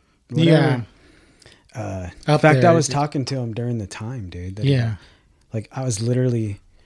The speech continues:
Speaker 1: uh, he said, um, yeah, he's, um, "I was at this lake and, uh, saw a guy filming me."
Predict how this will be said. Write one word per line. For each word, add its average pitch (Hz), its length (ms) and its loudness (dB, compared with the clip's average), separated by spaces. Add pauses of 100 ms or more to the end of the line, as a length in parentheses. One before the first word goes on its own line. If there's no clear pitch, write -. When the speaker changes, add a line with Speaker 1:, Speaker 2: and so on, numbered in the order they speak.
(440)
Speaker 1:
uh, 85 380 -10 (1120)
he 107 120 -14
said, 98 320 -2
um, 82 380 -10 (840)
yeah, 123 340 -4
he's, 107 280 -6
um, 98 220 -4
"I 92 80 -8
was 95 160 -8
at 127 280 0 (340)
this 113 240 0
lake 90 460 -10 (220)
and, 87 300 -12
uh, 82 240 -12 (480)
saw 90 220 -12
a - 20 -8
guy 104 180 -12
filming 123 360 -16
me." 85 200 -14